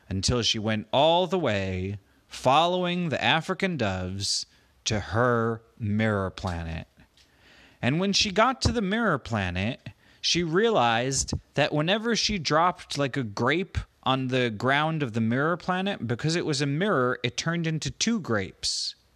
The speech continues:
And as the grape would bounce,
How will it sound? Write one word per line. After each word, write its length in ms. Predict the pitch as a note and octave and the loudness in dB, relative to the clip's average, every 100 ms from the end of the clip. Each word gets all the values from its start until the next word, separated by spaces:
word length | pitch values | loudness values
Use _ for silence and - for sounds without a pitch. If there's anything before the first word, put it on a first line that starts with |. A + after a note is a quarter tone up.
| _ _ - - - G#2+ | _ _ -20 -20 -10 -4
And 200 | C3+ D3 | -2 0
as 320 | D#3+ F3+ D#3 | 0 0 -2
the 80 | D3+ | -2
grape 380 | D3+ G3+ - | 2 0 0
would 240 | D#3+ B2 G#2 | -2 -2 0
bounce, 720 | E3 F#3+ C3 C#3 D3+ - | 2 2 0 -2 -2 -2